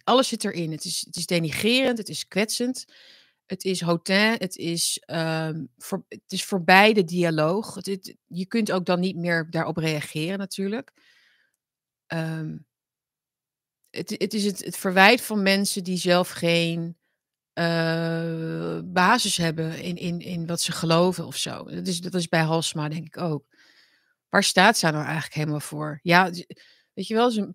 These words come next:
ze speelt mooi weer. Als, als het, eh,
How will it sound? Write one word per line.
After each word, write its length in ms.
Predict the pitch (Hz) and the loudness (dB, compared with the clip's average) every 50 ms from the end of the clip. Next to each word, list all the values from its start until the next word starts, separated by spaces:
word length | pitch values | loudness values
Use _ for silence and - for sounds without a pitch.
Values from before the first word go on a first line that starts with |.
| - _ _ | -16 _ _
ze 120 | _ - | _ -6
speelt 320 | 208 - - 226 233 233 196 | -6 -2 4 6 6 6 6
mooi 320 | 214 202 196 196 190 190 | 4 4 4 4 4 4
weer. 420 | 180 180 180 185 185 185 180 180 175 | 4 6 6 6 6 6 6 4 4
Als, 240 | 175 175 - - | 2 -2 -4 -6
als 160 | - 175 180 - | -6 -8 -8 -8
het, 220 | 175 - - 151 | -10 -14 -14 -14
eh, 160 | - 165 - | -12 -12 -10